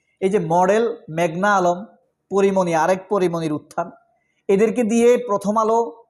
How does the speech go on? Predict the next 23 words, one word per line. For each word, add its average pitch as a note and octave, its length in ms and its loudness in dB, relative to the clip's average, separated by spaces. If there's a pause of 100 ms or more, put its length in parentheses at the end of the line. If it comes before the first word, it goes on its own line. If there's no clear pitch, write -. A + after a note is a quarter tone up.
(1400)
তারপরে E3+ 440 0
আপনার D#3+ 320 -4 (100)
চ্যানেল G3 280 2
আই G#3+ 260 0 (1160)
মানুষের G3 480 -2
চরিত্র G#3 360 2
হরণ G3 420 -2
করে A3 260 2
এবং E3+ 340 -2
ব্ল্যাকমেইল F3+ 440 -2
করার E3 300 -2
চেষ্টা C3+ 280 -8
করে। G2+ 200 -10 (1500)
আমার G#3 320 2
কাছে A3+ 240 0
খুব G#3+ 240 -4
সন্দেহ E3 360 -6
হয়, C#3 140 -2
বাংলাদেশের E3+ 560 -4 (360)
রাজনৈতিক F3+ 600 0
দলগুলোর E3 500 0 (120)
অনেক G3+ 380 2
নেতাকে F3 420 0